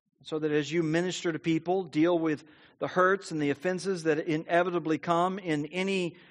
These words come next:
church life, a culture that creates spiritual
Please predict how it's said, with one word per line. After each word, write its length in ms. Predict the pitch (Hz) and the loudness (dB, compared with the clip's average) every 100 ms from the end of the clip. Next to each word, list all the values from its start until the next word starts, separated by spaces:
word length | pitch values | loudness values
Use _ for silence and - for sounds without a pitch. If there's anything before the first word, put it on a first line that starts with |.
| _ | _
church 520 | - 196 180 - - - | 2 2 2 -2 -10 -6
life, 640 | 156 175 156 135 151 - - | 2 4 6 2 -2 -8 -4
a 280 | 147 147 139 - _ _ | -2 -2 -8 -20 _ _
culture 560 | - 226 233 226 175 165 | 0 6 6 4 2 4
that 220 | 156 160 | 2 0
creates 420 | - 180 175 170 | 0 4 4 2
spiritual 720 | - - - 196 185 170 147 | -6 -8 0 2 2 0 -2